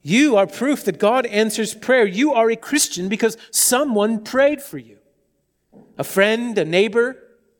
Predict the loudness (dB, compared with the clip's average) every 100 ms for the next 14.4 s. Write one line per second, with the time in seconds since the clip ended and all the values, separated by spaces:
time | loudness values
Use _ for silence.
0 | _ _ _ -10 -2 2 4 2 0 -10
1 | -14 -10 -8 -2 0 2 0 -4 -4 -2
2 | -2 -4 -10 -14 _ _ _ _ _ _
3 | _ _ _ _ _ _ _ -4 -2 -2
4 | -2 -4 -4 -6 -12 -14 -20 _ -4 -4
5 | -4 -4 0 0 -2 -6 -6 -6 -8 -6
6 | -8 -4 0 0 0 -6 -10 -8 -6 -6
7 | -8 -12 -12 -2 -2 0 0 0 0 -6
8 | -12 -6 -4 -4 -10 -14 -4 0 0 -2
9 | -6 -10 -8 -12 -8 -8 -8 -10 -4 -2
10 | -4 -10 -16 -16 -14 -14 -12 -14 -16 -12
11 | -14 -16 -20 -16 -16 -16 -20 -18 -20 -20
12 | -20 _ -2 -2 -2 -2 -2 -2 -4 -6
13 | -6 -12 -10 -10 -14 -4 -4 -4 -10 -14
14 | -12 -8 -8 -8